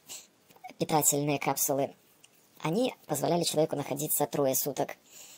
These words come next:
без, э, приёма пищи и воды, так как это был микрогенератор, который вырабатывал с помощью различных, э,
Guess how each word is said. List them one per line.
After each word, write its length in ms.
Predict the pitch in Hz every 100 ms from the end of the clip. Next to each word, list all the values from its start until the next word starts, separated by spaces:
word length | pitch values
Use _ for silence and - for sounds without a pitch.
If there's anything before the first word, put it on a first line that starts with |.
| - -
без, 480 | 127 139 127 - 120
э, 180 | 107 -
приёма 400 | - 139 131 123
пищи 320 | 165 170 -
и 180 | 127 113
воды, 280 | 131 175 180
так 180 | 143
как 160 | - - - - - - - - -
это 220 | 160 147
был 220 | 131 139
микрогенератор, 680 | 143 151 127 135 139 175 180
который 280 | - 170 185
вырабатывал 640 | 143 127 139 151 160 147 - _ _ _ _ _ - - - - -
с 140 | -
помощью 580 | 151 147 131 - 123 101 _ _ _ _ _ _ _ _ _ _ _ - - - - - _
различных, 640 | 147 147 147 147 - 135 - - - - - -
э, 720 | - 127 175 165 - - 165